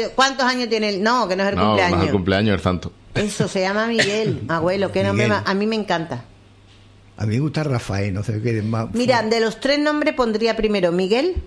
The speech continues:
Speaker 1: luego Rafael y luego Gabriel, pero no es por nada, sino porque todo el mundo le diría que era Biel. Pero Miguel me parece un nombre muy bonito. Se, a ver cómo está la cosa de Miguel, a media de edad, porque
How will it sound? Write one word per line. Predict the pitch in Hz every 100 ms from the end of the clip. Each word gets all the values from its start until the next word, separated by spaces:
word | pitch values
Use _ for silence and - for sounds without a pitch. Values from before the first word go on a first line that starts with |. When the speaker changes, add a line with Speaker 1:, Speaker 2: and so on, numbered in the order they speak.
| - - - - - -
Speaker 1:
luego | 208 233 226 202
Rafael | 190 170 - 185 254 311 - -
y | 202
luego | 208 208 220
Gabriel, | 220 220 220 247 254
pero | 240 208
no | 202
es | 220
por | 220 254
nada, | 269 254
sino | 196 196 185
porque | 180
todo | 180
el | 196
mundo | 208 208
le | 208
diría | 208 202 196
que | 202
era | 196 196
Biel. | 208 196 127 - - - - -
Pero | 214 202
Miguel | 196 185 196 247
me | 262 233
parece | 196 190 190
un | 214
nombre | 214 214
muy | 208 214
bonito. | 220 254
Se, | 247 -
a | 220
ver | 233 254
cómo | 269
está | 269 262
la | 262
cosa | 262 254
de | 247
Miguel, | 240 220 170
a | 175
media | 202 226 247
de | 226
edad, | 190 135 -
porque | 196 196 185 -